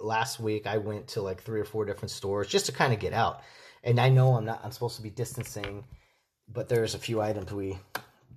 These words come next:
did need. I won't go into details. And they were tough to find. And I had nothing else to do that day, so I was just kinda cruising around. And before you knew it, it was, uh, the end of the day.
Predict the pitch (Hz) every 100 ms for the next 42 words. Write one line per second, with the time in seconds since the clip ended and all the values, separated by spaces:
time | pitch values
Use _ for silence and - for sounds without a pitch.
0 | - 120 107 113 107 98 104 92 92 104
1 | 101 90 101 104 87 98 113 - _ _
2 | _ _ _ _ _ 113 104 101 98 113
3 | 95 95 131 135 107 98 - _ _ _
4 | _ _ _ _ _ - 98 107 110 110
5 | 107 110 135 131 - _ 110 92 95 95
6 | 85 92 123 98 117 117 98 - _ _
7 | _ _ 117 - 120 113 - - 139 127
8 | 127 120 135 120 - _ _ _ _ _
9 | _ _ _ _ _ _ _ 117 117 127
10 | 113 110 127 110 95 92 104 92 107 113
11 | 101 95 92 107 92